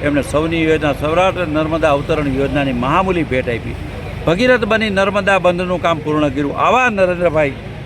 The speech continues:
આજે રાજકોટને ક્યાંય આપવામાં કસર નથી છોડી. આપણે રાજકોટનો આજી બ્રિજ જોઈએ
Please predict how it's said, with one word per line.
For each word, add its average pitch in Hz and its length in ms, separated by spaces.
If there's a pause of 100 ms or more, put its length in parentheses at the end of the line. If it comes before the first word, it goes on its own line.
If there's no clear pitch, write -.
(160)
આજે 147 180
રાજકોટને 160 760 (760)
ક્યાંય 202 240
આપવામાં 175 520
કસર 156 220
નથી 151 180
છોડી. 147 180
આપણે 135 280
રાજકોટનો 156 480
આજી 160 240
બ્રિજ 175 260
જોઈએ 147 280